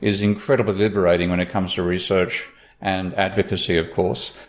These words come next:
There's one other guy, Richard Wolff, who's overtaken me. Richard's a, a good friend in the States. Uh, he's now making more on Patreon in a, a, a collective system.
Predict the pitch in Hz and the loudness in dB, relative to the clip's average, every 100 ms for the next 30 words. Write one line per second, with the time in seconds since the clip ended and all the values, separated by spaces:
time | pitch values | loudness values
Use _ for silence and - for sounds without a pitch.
0 | _ 113 107 139 135 120 120 123 127 135 | _ -6 -2 0 0 2 2 2 0 -2
1 | 104 120 175 - 117 110 - 110 120 110 | 0 2 2 0 0 2 2 0 -2 0
2 | 123 139 135 110 - 101 107 101 110 98 | 0 -2 -2 -2 -4 -2 0 0 0 0
3 | 101 - 113 104 101 98 - 110 135 - | -2 0 0 0 -2 -4 -2 -2 -2 -8
4 | - - - _ _ 104 101 104 - 120 | -14 -14 -20 _ _ -4 -2 -2 -6 -6
5 | 113 110 107 104 107 104 101 101 98 104 | -4 -2 -2 -2 -4 -2 -2 -2 -2 -2
6 | - 104 101 101 110 104 98 95 92 - | -2 -2 -2 -4 -4 -2 0 -2 -4 -14
7 | _ _ 95 95 - - 101 110 - 90 | _ _ 0 2 0 0 0 0 0 -2
8 | - 95 - 101 | -2 -6 -4 -4